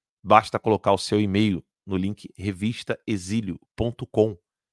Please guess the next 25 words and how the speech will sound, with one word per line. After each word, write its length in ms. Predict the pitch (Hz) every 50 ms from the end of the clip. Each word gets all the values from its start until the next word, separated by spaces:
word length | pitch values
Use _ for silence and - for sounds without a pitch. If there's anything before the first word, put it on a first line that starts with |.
| _ _
Revista 680 | - 101 98 82 85 101 117 120 - - - 123 127 123 _ _ _ _ _
exílio 540 | 117 117 107 87 87 95 98 92 92 95 92 _ _ _ _ _ -
ponto 220 | 107 104 - 104
com. 180 | - 95 78 -
Você 140 | - -
vai 120 | 123 139 139
lá, 180 | 143 156 147
acessa, 460 | 123 110 - - 117 120 120 - - _ _ _ _ _ _ _ -
coloca 360 | - 101 101 104 104 - 110
o 40 | 98
seu 200 | - - 107 101
e-mail 420 | 95 87 87 92 98 104 110 110 _ _ _ _ _
e 60 | - 101
você 200 | 101 - - 98
vai 100 | 98 95
receber 340 | 101 95 - 101 95 95
sempre 300 | 90 - 101 92 - -
as 60 | 90 -
nossas 340 | 92 90 - - 87 85
atualizações, 840 | 92 85 - 92 85 82 78 85 76 - - 95 101 107 113 - - - _ _ _ _ _ _ _ -
receber 500 | 87 82 87 82 85 85 85 80 - - _ _ _ _ _ _ _
o 180 | - 98 85 85
link 320 | 85 87 101 101 - -
dos 180 | 87 87 - -
programas, 640 | - - 80 85 98 104 107 107 107 104 104 -